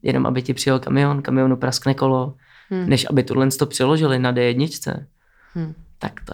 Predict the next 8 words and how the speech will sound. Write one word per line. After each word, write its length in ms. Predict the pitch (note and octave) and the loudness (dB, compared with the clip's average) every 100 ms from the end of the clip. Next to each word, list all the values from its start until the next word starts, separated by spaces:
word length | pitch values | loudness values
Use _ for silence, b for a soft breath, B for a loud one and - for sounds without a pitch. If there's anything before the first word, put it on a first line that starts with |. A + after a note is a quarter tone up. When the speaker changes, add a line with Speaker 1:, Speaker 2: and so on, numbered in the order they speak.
| - | -12
Speaker 1:
je 60 | |
prostě, 460 | - - - - - - - - _ _ | -14 -14 -14 -8 -8 -8 -12 -16 _ _
takže 200 | - B2 | -6 -6
ty 140 | - C3 | -6 -6
vl-, 260 | B2+ B2+ B2+ - _ b b _ _ | -4 -6 -12 -18 _ b b _ _
to 80 | - | 2
je 100 | D3 | 4
jediný 720 | C#3 C#3 C#3+ D3 D3 D3 D#3 | 4 2 2 2 0 -2 -6